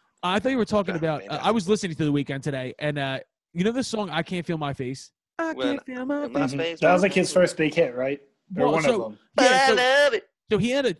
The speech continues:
Speaker 1: a trio of mixtapes in the beginning of the, the twenty tens called Thursday, House of Balloons, and I forget the other one. Uh,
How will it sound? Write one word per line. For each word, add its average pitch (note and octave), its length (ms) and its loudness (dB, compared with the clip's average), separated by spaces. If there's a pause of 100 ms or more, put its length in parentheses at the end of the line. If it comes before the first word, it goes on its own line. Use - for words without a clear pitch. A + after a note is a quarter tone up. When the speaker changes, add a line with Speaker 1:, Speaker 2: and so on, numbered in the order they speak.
Speaker 1:
a F3+ 80 2
trio A3 480 -2
of F3+ 100 -2
mixtapes D#3 580 -6
in D#3 80 -6
the C#3+ 60 -4
beginning D3+ 420 -6
of C3 140 -8
the, B2 80 -12 (200)
the D3+ 100 -2
twenty C#3+ 280 -6
tens A#2 360 -10
called C3 400 -4 (180)
Thursday, F#3+ 460 -4
House F3 340 -6
of E3 120 -6
Balloons, D#3+ 540 -4 (100)
and D#3 500 -6
I C#3 40 -10
forget C#3 180 -8
the C3+ 60 -4
other A2 120 -6
one. - 180 -14 (400)
Uh, C#3+ 400 -2